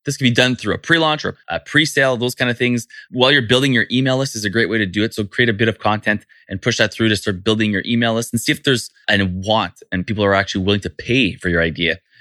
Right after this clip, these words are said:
before you do anything else. So number ten, do have a viable business idea. Number nine, do have a great product and offer. So what I mean by that is what differentiates you. So sometimes we get excited about the idea, but actually we fill up the box. We don't put as much thought as we should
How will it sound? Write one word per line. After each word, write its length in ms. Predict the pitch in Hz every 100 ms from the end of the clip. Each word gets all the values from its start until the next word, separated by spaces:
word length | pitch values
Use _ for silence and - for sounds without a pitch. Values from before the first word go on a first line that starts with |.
| _ -
before 280 | 98 - 101
you 100 | 92
do 120 | 90
anything 240 | 85 80
else. 260 | 95 - -
So 100 | -
number 140 | 98 101
ten, 340 | 113 113 113 _ -
do 140 | 170
have 140 | 131 98
a 80 |
viable 420 | 98 104 104 104 - 87
business 400 | 101 98 87 71
idea. 380 | 71 80 92 76 _ _ _ _ _ _ _ _ _ -
Number 160 | 101 117
nine, 420 | 117 123 98 - -
do 180 | - 147
have 180 | 165 160
a 40 |
great 360 | 117 117 131 -
product 320 | 98 107 123
and 100 | 92
offer. 380 | 101 110 - - _ _ _
So 200 | - 120
what 180 | - 135
I 40 | 151
mean 120 | 143
by 80 | 127
that 180 | 127
is 160 | 90 98
what 380 | 90 123 175 - -
differentiates 720 | 92 117 110 113 123 90 76 -
you. 120 | 80
So 200 | 95 92 - -
sometimes 260 | 180 190
we 80 | 120
get 80 | 127
excited 240 | 113 123
about 160 | 120 117
the 80 | 104
idea, 280 | 90 92 110
but 120 | 95
actually 240 | 98 -
we 80 | 98
fill 180 | - 101
up 80 | 98
the 80 |
box. 420 | 90 90 92 - -
We 80 |
don't 220 | 101 107 -
put 260 | 113 - -
as 160 | 95
much 280 | 95 107 -
thought 200 | - 107
as 100 | 104
we 100 | 117
should 360 | - - 110